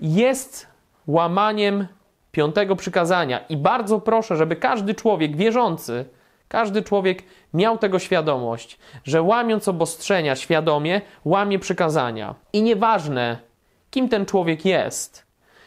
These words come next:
czy jest właścicielem sklepu, czy jest właścicielem siłowni, czy jest menadżerem jakiejś innej instytucji, czy jest proboszczem, czy jest kimkolwiek. Jeżeli ma pieczę nad jakimś obiektem, którego dotyczą restrykcje, jakieś konkretne,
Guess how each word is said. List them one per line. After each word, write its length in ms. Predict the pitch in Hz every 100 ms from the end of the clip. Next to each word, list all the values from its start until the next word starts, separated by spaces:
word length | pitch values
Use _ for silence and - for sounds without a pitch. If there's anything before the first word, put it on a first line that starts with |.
| _
czy 100 | 170
jest 140 | 135
właścicielem 760 | 139 135 - 143 143 127 123 127
sklepu, 800 | 139 - 240 240 240 208 180 170 - _ _ _ _
czy 120 | - 147
jest 260 | 139 135
właścicielem 640 | 147 139 - 147 143 135 131
siłowni, 800 | - 202 220 214 185 185 175 170
czy 100 | 139
jest 200 | 135 156
menadżerem 580 | 143 135 135 185 175
jakiejś 280 | 156 160 151
innej 440 | - 165 156 151 160
instytucji, 920 | 147 - 143 226 226 - 196 180 175 - - _ _
czy 40 | -
jest 200 | - -
proboszczem, 580 | 175 175 214 208 196 180
czy 80 | 170
jest 200 | 160 -
kimkolwiek. 760 | 196 185 202 156 131 117 - - -
Jeżeli 400 | 165 175 233 220
ma 240 | 202 190 160
pieczę 400 | 196 196 196 151
nad 300 | 165 165 170
jakimś 360 | 170 170 170
obiektem, 760 | - 160 170 160 - 120 113 117 - _ _ _ _ _ _ _ _
którego 340 | - 185 180
dotyczą 440 | 170 170 214 196 165
restrykcje, 640 | 160 - 180 160 - 127
jakieś 380 | 151 190 190 -
konkretne, 720 | - 156 165 143 - 117 101